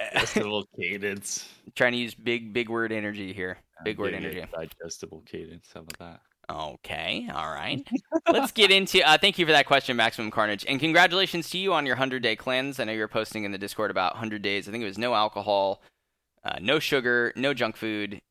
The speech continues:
Speaker 2: and, uh, exercising pretty regularly, if I recall. So good job on that. That's pretty, pretty cool.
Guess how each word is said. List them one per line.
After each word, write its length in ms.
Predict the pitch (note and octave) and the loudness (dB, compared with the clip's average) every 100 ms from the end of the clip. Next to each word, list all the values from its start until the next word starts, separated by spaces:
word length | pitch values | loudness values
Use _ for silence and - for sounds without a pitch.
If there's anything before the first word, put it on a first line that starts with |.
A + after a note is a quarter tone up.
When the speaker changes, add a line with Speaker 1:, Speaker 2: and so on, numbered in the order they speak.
| - | -8
Speaker 2:
and, 560 | G#2+ G#2 G2+ G2 G2 G#2 | -4 -2 -2 -4 -6 -4
uh, 240 | F#2+ F#2+ | -2 -2
exercising 600 | - - G#2 F#2+ F2+ F#2 | -4 -4 -2 -2 -2 -4
pretty 220 | F#2 F#2+ F2 | -8 -6 -4
regularly, 480 | E2+ G2 A2 A#2 C#3 | -6 -4 -6 -4 -6
if 140 | A#2 | -2
I 60 | G#2+ | -2
recall. 420 | G#2 - F#3 B3 _ - | -2 -2 -2 -4 _ -6
So 280 | E2+ F2 F2+ _ _ | -4 -4 -10 _ _
good 100 | B2+ | -6
job 220 | A#2 F2+ | -2 -2
on 120 | C#2+ C2+ | -4 -6
that. 180 | G1+ - _ _ _ _ _ _ _ | -8 -10 _ _ _ _ _ _ _
That's 340 | F#2 - - - | -4 -4 -8 -12
pretty, 500 | - G#2+ F#2 F2+ - | -8 -4 -4 -6 -8
pretty 140 | - C#3+ | -4 -4
cool. 240 | F#2+ D#2 | -4 -8